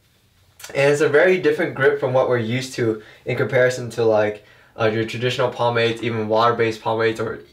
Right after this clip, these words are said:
even clays, really. Because I guess what we've got, uh, the kind of, like, the closest we've seen to these type of products is with, like, creams.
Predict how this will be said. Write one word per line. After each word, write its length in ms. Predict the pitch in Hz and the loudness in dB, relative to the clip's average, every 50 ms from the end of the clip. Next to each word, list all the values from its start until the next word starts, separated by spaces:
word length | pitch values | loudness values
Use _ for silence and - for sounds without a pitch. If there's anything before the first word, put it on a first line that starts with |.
| _ - | _ -4
even 240 | 143 135 127 117 110 | -2 -2 -2 -4 -6
clays, 440 | - - 123 127 127 123 110 101 | -6 -4 -2 0 0 0 -2 -2
really. 380 | 101 107 113 113 107 104 104 - - - - - _ _ _ _ _ | 0 2 2 4 4 2 0 -2 -8 -16 -20 -20 _ _ _ _ _
Because 580 | - 120 - 151 143 131 - 123 - - - - _ _ _ _ _ _ - | -12 -2 2 2 4 4 2 0 -4 -10 -16 -20 _ _ _ _ _ _ -4
I 100 | 107 131 | 0 2
guess 540 | 165 165 165 165 - - - - - - - _ _ _ _ _ _ _ _ _ _ _ - - - - | 4 4 2 2 0 -6 -10 -12 -14 -16 -20 _ _ _ _ _ _ _ _ _ _ _ -20 -20 -18 -16
what 340 | - 131 160 165 - 151 165 | -2 2 2 4 4 4 4
we've 640 | 170 170 165 160 156 151 - - - - - - - _ - | 4 6 6 6 4 2 0 -4 -10 -18 -20 -20 -20 _ -8
got, 240 | - - - - - - | -4 -4 -4 -4 -2 0
uh, 140 | - 147 - | 0 0 0
the 100 | 139 143 | 0 -2
kind 180 | - 180 175 175 | 0 2 2 2
of, 100 | 170 156 | 4 2
like, 140 | 147 123 113 | 0 0 0
the 60 | 110 | -6
closest 400 | - - 139 143 143 139 131 131 | -2 0 2 2 2 -2 -4 -4
we've 120 | 131 123 | -6 -6
seen 300 | - - - 123 123 120 - | -6 -4 -2 -2 -2 -2 -4
to 120 | - 120 | -8 -6
these 220 | 110 117 113 110 | -6 -6 -6 -2
type 160 | - 117 117 113 | 0 0 0 0
of 100 | 110 - | 0 0
products 320 | 113 110 113 113 113 - | 0 2 2 2 0 -4
is 160 | 110 107 - | -8 -4 -2
with, 220 | 113 107 104 - 113 | -2 -2 0 -2 -4
like, 200 | 113 107 107 - | -4 -4 -6 -8
creams. 540 | - - 131 120 113 107 104 101 - - | -6 -4 -2 0 0 -2 -2 -4 -8 -14